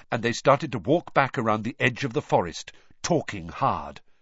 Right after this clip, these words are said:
Harry wanted to hear what the other champions had done in more detail. Then, as they rounded the clump of trees behind which Harry had first heard the dragon's roar, a witch leapt out from behind them.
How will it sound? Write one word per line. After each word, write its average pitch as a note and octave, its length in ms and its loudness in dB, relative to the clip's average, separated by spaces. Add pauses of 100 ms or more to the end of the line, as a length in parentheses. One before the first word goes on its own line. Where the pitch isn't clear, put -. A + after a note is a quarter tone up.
(560)
Harry C#3+ 320 0
wanted C#3 320 0
to C#3 60 0
hear C3 200 2
what A#2 160 0
the D#3 140 -6
other C#3+ 180 2
champions F#2+ 480 -4
had A2+ 100 -4
done B2 220 6
in C3+ 100 -2
more C#3+ 220 4
detail. F#2+ 580 -4 (360)
Then, D#3+ 280 2 (440)
as A#2+ 160 0
they F3+ 100 2
rounded D3 380 6
the D3+ 80 -2
clump D3 260 2
of F3+ 140 0
trees A2+ 480 -2
behind B2 400 -2
which C3 240 -4
Harry B2 300 4
had G2+ 180 -2
first C3 380 4
heard B2 360 2
the G#2 80 0
dragon's A#2+ 560 2
roar, F#2+ 480 4 (460)
a B2 80 2
witch - 520 0 (220)
leapt C3 320 2
out A2 240 2
from G#2+ 180 -6
behind G2+ 420 2
them. D2 220 -10